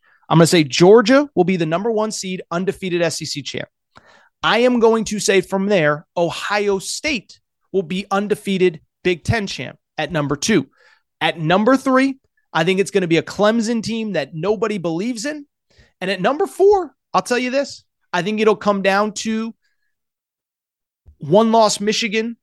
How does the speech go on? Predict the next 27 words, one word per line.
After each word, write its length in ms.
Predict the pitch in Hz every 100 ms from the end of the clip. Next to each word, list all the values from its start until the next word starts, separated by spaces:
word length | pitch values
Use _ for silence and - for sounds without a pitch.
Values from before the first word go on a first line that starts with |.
| _
one 320 | 139 151 202 208
loss 260 | 220 208
Tennessee, 600 | - 214 202 208 220 220 _ _ _ -
Tennessee's 420 | 196 208 214 214
loss 320 | 170 190 196 -
at 240 | 180 196 151
Georgia, 480 | 196 214 185 220 175
Michigan's 400 | 196 196 202 175
loss 240 | 190 185
at 120 | 196
Ohio 280 | 180 196 196
State. 380 | - 208 220 - _ _ _
Tennessee 480 | - 208 226 - 233
will 140 | 226 170
probably 320 | - 208 220
be 120 | 180
given 260 | 135 208 202
the 80 |
benefit 420 | 131 202 208 214 196
of 220 | 202 165
the 60 |
doubt 360 | 139 196 202 -
playing 300 | - 208 202
that 160 | 175 -
true 240 | 226 220
road 380 | 170 190 226 180
game 340 | 214 214 202